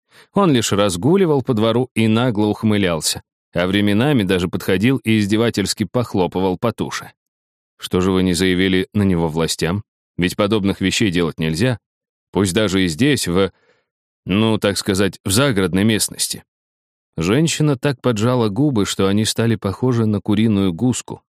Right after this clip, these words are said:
Однако муж её не обратил никакого внимания на оговорку Полины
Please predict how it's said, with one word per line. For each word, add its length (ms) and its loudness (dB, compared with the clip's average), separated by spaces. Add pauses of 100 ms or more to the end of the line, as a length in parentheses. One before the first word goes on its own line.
Однако 460 0
муж 280 0
её 200 2
не 160 2
обратил 420 0
никакого 480 0
внимания 500 0
на 140 0
оговорку 500 -2
Полины 500 -2